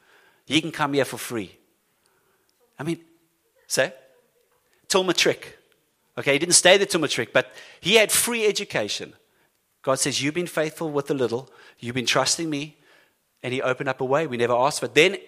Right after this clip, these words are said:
then Abby needed to go to the school as well. And they said, and the, the private schools were expensive. We couldn't afford it. And she said, "Well,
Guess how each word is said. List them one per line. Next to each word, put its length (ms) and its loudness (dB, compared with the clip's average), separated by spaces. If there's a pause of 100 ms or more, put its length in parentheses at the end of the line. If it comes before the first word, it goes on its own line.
(380)
then 200 2
Abby 300 4
needed 280 -2
to 100 -4
go 160 4
to 60 -6
the 80 -8
school 320 0
as 100 -2
well. 420 2 (500)
And 280 4
they 140 4
said, 480 0
and 160 -4
the, 80 0
the 100 -14
private 300 -2
schools 320 -6
were 60 -2
expensive. 500 -6
We 100 -10
couldn't 240 -12
afford 320 -8
it. 140 -14 (840)
And 320 0
she 140 -2
said, 240 2
"Well, 380 2